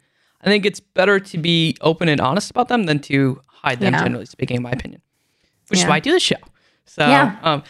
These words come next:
Speaker 1: what was that conver-, like, I imagine that you eventually got to a point where you actually sat down and you probably had a civil conversation with your parents about what was going on. What was
Speaker 2: Yes.
Speaker 1: that like?
Speaker 2: It was tough. I finally, um, <clears throat>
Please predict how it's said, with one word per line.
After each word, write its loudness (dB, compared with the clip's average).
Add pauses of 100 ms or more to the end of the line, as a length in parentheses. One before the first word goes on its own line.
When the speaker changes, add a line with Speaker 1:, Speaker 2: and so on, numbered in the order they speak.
(100)
Speaker 1:
what 2
was 0
that 0
conver-, 0
like, 0
I 0
imagine 2
that 2
you 2
eventually 0
got 0
to -4
a 0
point -2
where -2
you 4
actually -2
sat -2
down 0
and 2
you -2
probably 0
had -2
a -6
civil -4
conversation -2
with -6
your -2
parents -2
about -2
what 0
was -4
going -4
on. -20 (640)
What 4
was 0
Speaker 2:
Yes. 2
Speaker 1:
that -10
like? -20 (1000)
Speaker 2:
It 0
was 4
tough. 0 (460)
I 4
finally, 4
um, 4
<clears throat> -12